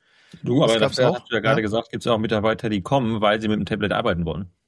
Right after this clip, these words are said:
Speaker 2: Genau, und das ist eigentlich auch so die, die Strategie oder die Philosophie, die wir dahinter fahren, dass wir sagen, "Hey, wir wollen eigentlich gezielt die Mitarbeiter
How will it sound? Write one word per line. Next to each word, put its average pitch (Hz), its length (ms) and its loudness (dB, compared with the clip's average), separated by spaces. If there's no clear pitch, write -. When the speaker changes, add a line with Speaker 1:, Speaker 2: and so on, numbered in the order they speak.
Speaker 2:
Genau, 131 380 0
und 151 160 -2
das 147 200 0
ist - 140 -8
eigentlich 151 180 -2
auch 147 100 2
so 151 200 -2
die, 143 180 -2
die 143 220 -2
Strategie 151 560 -2
oder 156 120 0
die 139 120 -2
Philosophie, 151 500 -4
die 147 100 -4
wir 135 120 -4
dahinter 135 320 -4
fahren, 143 280 -2
dass 139 160 -6
wir 131 60 -14
sagen, 131 320 -2
"Hey, 139 160 -4
wir 135 100 -4
wollen 135 200 -4
eigentlich 135 240 -6
gezielt - 500 -8
die 135 80 -6
Mitarbeiter 135 960 -4